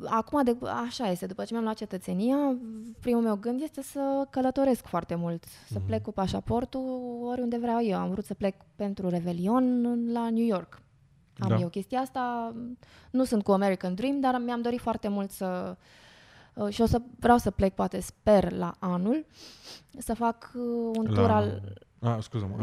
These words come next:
Speaker 2: așa.
Speaker 1: anul două mii douăzeci sau cel târziu două mii douăzeci și unu, să fac
Speaker 2: Mhm.
Speaker 1: o călătorie în America cu o prietenă, să mergem pe, ori pe Route sixty-six.
Speaker 2: Mhm.
Speaker 1: Mi-ar plăcea foarte mult.
Speaker 2: Mișto.
Speaker 1: Să închiriem o mașină și
Speaker 2: Pe
Speaker 1: să
Speaker 2: Harley,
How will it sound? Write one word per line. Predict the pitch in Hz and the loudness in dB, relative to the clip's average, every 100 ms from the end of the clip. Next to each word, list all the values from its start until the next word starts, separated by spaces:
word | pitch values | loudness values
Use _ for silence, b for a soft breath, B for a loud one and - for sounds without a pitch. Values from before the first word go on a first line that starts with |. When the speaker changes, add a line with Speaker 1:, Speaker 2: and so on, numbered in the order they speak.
| 254 | 2
Speaker 2:
așa. | 262 | 4
Speaker 1:
anul | 262 254 | 2 2
două | 262 | 2
mii | 254 | 2
douăzeci | 240 233 247 | 0 0 0
sau | 226 214 - | 2 0 -2
cel | - 220 | -6 -4
târziu | 220 208 214 | -4 -4 0
două | 208 | 0
mii | 196 | 2
douăzeci | 190 190 - | 2 2 4
și | |
unu, | 262 | 2
să | 262 240 | 2 2
fac | 240 233 | 2 2
Speaker 2:
Mhm. | 226 | 0
Speaker 1:
o | |
călătorie | - 202 190 208 226 220 214 208 202 202 | -2 -2 -2 -2 2 4 6 4 2 0
în | 208 196 | -2 0
America | 190 240 240 240 220 214 208 202 _ _ - | 2 2 2 0 2 0 -2 -4 _ _ -8
cu | 233 | 0
o | 214 202 | 2 2
prietenă, | 202 220 233 226 220 214 214 208 208 - _ | 2 0 2 2 2 2 0 0 -2 -6 _
să | - - | -12 -2
mergem | 208 214 208 196 | 2 2 0 0
pe, | 202 190 | 0 0
ori | 214 214 | 2 2
pe | - 190 | 4 2
Route | 196 190 | 2 -2
sixty-six. | 196 - 185 - 262 - - | -10 -10 -10 -6 -8 -8 -14
Speaker 2:
Mhm. | - 104 101 107 113 B B B B - | -6 -4 -2 -4 -8 B B B B -6
Speaker 1:
Mi-ar | 202 | -4
plăcea | 196 208 | -4 -6
foarte | 190 185 - | -4 -4 -4
mult. | 185 190 | -2 0
Speaker 2:
Mișto. | 233 254 226 226 - _ - - _ - | 0 0 -8 -10 -16 _ -20 -20 _ -14
Speaker 1:
Să | 214 | -10
închiriem | 208 202 190 | -4 -2 -2
o | |
mașină | 180 175 202 180 | -2 -4 -4 -6
și | 180 | -6
Speaker 2:
Pe | - | -4
Speaker 1:
să | 120 | -2
Speaker 2:
Harley, | 98 107 104 107 | 4 4 2 -4